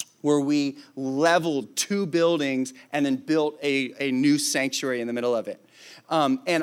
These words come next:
I got the phone call, me, I got the phone call for demo day. I got the phone call for demo day. I showed up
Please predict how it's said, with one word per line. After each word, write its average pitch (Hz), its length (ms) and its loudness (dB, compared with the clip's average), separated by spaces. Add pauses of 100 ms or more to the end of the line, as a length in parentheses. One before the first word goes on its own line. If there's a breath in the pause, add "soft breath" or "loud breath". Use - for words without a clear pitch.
I 190 280 4
got 180 400 2
the 180 80 2
phone 170 340 2
call, 107 240 0
me, 117 480 0 (540)
I 196 180 4
got 202 220 0
the 180 80 0
phone 175 300 0
call 135 220 2
for 135 140 -4
demo 127 300 2
day. 104 320 -2 (1300)
I 139 80 0
got 160 160 0
the 165 80 0
phone 156 220 4
call 131 160 2
for 120 100 -6
demo 120 240 -2
day. 95 260 -8
I 139 120 0
showed 180 320 4
up 202 340 2